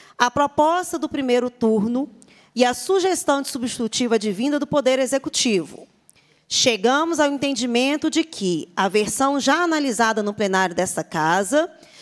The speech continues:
se revela mais vantajosa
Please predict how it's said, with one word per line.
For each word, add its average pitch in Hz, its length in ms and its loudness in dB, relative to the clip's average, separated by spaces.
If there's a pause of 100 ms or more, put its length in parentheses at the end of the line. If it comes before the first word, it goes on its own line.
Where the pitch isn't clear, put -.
(120)
se - 340 0
revela 214 680 0
mais 208 400 0
vantajosa 262 1200 2